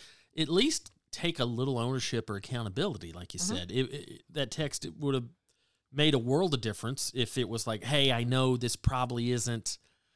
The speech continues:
Speaker 1: correct, but I can't help but feel that, you know, I, I know I got a weird hang up with you hanging out with this person," or, you know, but to, but to have no accountability.
Speaker 2: None.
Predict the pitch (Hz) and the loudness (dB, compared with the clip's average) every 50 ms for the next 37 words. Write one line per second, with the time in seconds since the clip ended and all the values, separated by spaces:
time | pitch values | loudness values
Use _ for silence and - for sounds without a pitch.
0 | _ _ _ _ _ _ - - - 131 147 190 196 180 180 - _ - - 123 | _ _ _ _ _ _ -6 -4 0 2 4 6 6 4 4 2 _ -6 -4 -2
1 | 117 110 113 - - 143 131 104 104 131 135 135 127 - 123 110 - - - 135 | -2 -2 -2 -2 -2 -2 -2 0 0 0 0 0 0 -2 -6 -8 -6 -4 -2 0
2 | 123 127 127 123 120 123 113 113 110 - - - _ _ _ _ _ _ _ - | 2 2 2 2 2 2 0 -2 -4 -4 -8 -14 _ _ _ _ _ _ _ -4
3 | 127 117 110 110 113 120 110 117 123 123 127 127 123 127 123 117 117 123 131 127 | -2 0 2 2 2 2 2 2 2 4 4 4 4 2 0 0 0 0 2 2
4 | 127 104 104 127 135 123 123 123 120 - - - 123 117 110 104 107 127 - 143 | 0 0 0 0 0 0 2 0 0 0 -2 -2 -2 -2 -2 -4 -10 -12 -14 -14
5 | 139 139 143 147 143 135 131 131 131 127 123 120 117 120 117 113 80 107 113 107 | -10 -4 -2 0 0 2 2 2 0 0 0 -2 -2 -2 -2 -2 -2 -2 -2 -2
6 | 107 107 104 - - 104 95 87 - - - 98 92 104 104 104 110 113 127 131 | -2 -4 -6 -6 -8 -10 -8 -6 -6 -6 -6 -4 -4 -4 -4 -4 -4 -4 -2 -2
7 | 127 120 117 - - - - - - - _ _ - 165 - - 175 156 147 123 | 0 0 -2 -2 -6 -12 -20 -20 -20 -20 _ _ -2 0 2 4 2 2 2 0
8 | - - - - _ _ _ _ _ _ _ _ _ _ _ _ - - 165 147 | -6 -14 -20 -20 _ _ _ _ _ _ _ _ _ _ _ _ -6 -6 -6 -4
9 | - - 160 151 160 170 143 131 143 151 151 160 156 127 - - 139 127 113 101 | -2 0 0 2 4 4 6 6 6 8 8 6 6 4 2 -2 -2 -2 -2 -2
10 | 104 101 92 202 202 202 202 202 185 180 160 131 123 | -4 -6 -4 -2 0 2 4 4 4 2 0 -4 -8